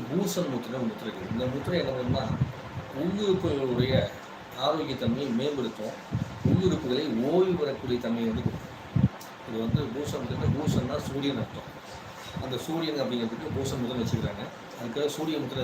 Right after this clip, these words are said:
அர்த்தம் இல்லை, பூசன் முத்திரை, சரிங்களா? ஏன்னா சூரிய முத்திரை ரெண்டு முத்திரை இருக்கு. இந்த சூரிய முத்திரை பிடிச்சிங்கன்னா உங்க உடம்புல இருக்கக்கூடிய எதிர்ப்பு தன்மை வந்து அமைதியாகவும்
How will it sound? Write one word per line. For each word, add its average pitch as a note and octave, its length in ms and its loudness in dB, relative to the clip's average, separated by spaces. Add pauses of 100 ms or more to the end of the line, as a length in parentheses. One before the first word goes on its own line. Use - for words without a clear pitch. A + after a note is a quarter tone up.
அர்த்தம் G#2+ 260 -2
இல்லை, G2 140 -4 (140)
பூசன் C3 300 -4
முத்திரை, - 240 -10 (280)
சரிங்களா? - 280 2 (400)
ஏன்னா C3 200 0
சூரிய D#3 200 0
முத்திரை C#3+ 200 -2
ரெண்டு B2 180 -2
முத்திரை A2+ 200 -2
இருக்கு. - 220 -4 (720)
இந்த B2+ 160 -2
சூரிய D#3 220 0
முத்திரை C3 220 0
பிடிச்சிங்கன்னா A#2 420 0 (280)
உங்க A#2+ 120 -4 (120)
உடம்புல B2 260 0 (280)
இருக்கக்கூடிய A#2+ 380 -2 (420)
எதிர்ப்பு C3 400 -2 (100)
தன்மை B2+ 300 -2
வந்து A2 200 -4 (800)
அமைதியாகவும் - 680 4